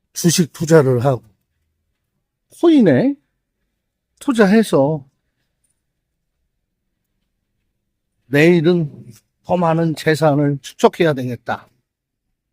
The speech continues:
뭐 재산 보고할 일도 없고. 그러니까 그날 하루하루에 그냥 내가 먹을 맥주 살 돈이 있고 모터사이클 기름값이 있고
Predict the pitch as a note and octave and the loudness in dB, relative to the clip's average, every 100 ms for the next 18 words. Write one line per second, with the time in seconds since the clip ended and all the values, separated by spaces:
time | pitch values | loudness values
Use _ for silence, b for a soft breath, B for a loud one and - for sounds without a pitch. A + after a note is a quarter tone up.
0 | _ _ _ _ _ _ _ _ _ _ | _ _ _ _ _ _ _ _ _ _
1 | B3 - G3+ A#3 A#3+ G#3 G3+ G3 G3+ F#3 | -2 2 4 6 4 4 4 4 2 2
2 | E3+ D#3 C3+ A#2 _ B2 A3 - _ _ | 0 0 -2 -4 _ -16 -16 -18 _ _
3 | _ _ _ _ _ _ _ _ _ _ | _ _ _ _ _ _ _ _ _ _
4 | _ _ _ C4+ - C#4+ F4 F#4 - F4 | _ _ _ -6 2 6 6 4 -2 -2
5 | F#4+ F#4+ E4 D#4 D#4 D#4 D#4 C#4+ D4 C#4 | 0 0 0 -2 -2 -4 -4 -2 0 0
6 | A3+ A#3 A#3 A3 A#3 G#3 E3+ E3 - G#3 | 0 2 0 0 0 -2 -4 -6 -10 -8
7 | F#3+ F3 D#3+ B2 - _ _ _ G#3+ _ | -4 -4 -6 -10 -18 _ _ _ _ _
8 | _ _ _ _ _ - B3+ B3+ C4 A3 | _ _ _ _ _ -12 -6 -4 -2 -2
9 | D#3+ C#3 A#3+ D#4+ - - _ D#3 F#3 F#3+ | -2 -6 -10 -10 -12 -20 _ -4 -2 0
10 | G#3 G#3 E3+ F3+ - F#3+ E3+ F#3 F#3 C#3+ | 0 2 0 -4 -6 -6 -4 -2 -2 -4
11 | G#2+ C3 D#3 | -8 -12 -12